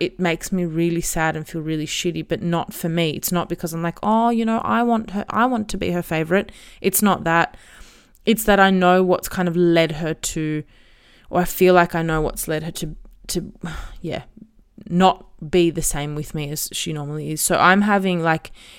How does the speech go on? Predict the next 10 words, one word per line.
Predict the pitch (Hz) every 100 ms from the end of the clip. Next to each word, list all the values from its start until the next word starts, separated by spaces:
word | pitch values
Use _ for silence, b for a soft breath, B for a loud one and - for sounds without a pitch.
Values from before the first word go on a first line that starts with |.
| B -
crazy | - 208 240 220 220
amounts | 190 160 - -
of | 151
guilt | 156 151 - - - _ _ _ - _ _ _ - -
towards | - 170 156 147 -
her. | 160 156 180 B B B B -
And | 185 180 175 170 - b b b
I | 208 220
feel | - 233 262
like | 269 214 196